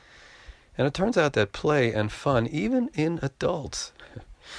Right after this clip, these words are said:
helps form new pathways and connections in our brains. So it tends to generate optimism and novelty in life. It leads to mastery of many skills.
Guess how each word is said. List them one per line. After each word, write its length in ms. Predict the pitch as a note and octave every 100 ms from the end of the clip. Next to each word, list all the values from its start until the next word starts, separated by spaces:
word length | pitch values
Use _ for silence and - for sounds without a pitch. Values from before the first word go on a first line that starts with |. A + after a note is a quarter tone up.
| - -
helps 340 | C3 - -
form 360 | - G#2+ A2 G2+
new 200 | G#2+ C3
pathways 640 | - - F2+ F#2 G2+ G2
and 160 | F#2 F#2+
connections 520 | G2 A2 A#3+ - E2
in 100 | F#2
our 140 | G2 G#2
brains. 720 | A#2+ E3 F3+ F2+ E2+ - - - -
So 280 | - D3+ C#3 - -
it 180 | - A#2+ _ _ _
tends 300 | - G#2+ A2+
to 140 | - G#2
generate 600 | - - F#2 G2+ G2+ G#2+ -
optimism 800 | F2 F2 - F#2 F#2 G#2 D#3+ C3+
and 260 | E2+ D#2+
novelty 640 | E2 D#2+ E2+ G2+ - A#2 B2
in 140 | A#2
life. 320 | A2 C#3+ C#3+ - - - - - _ - -
It 200 | G2+ -
leads 320 | G#2+ A2 A#2 -
to 260 | - F2
mastery 640 | E2 D#2+ D#2+ F2 - - G2+
of 80 |
many 220 | F#2 F2+ E2
skills. 840 | - - G2+ B2+ E3 G#3+ - -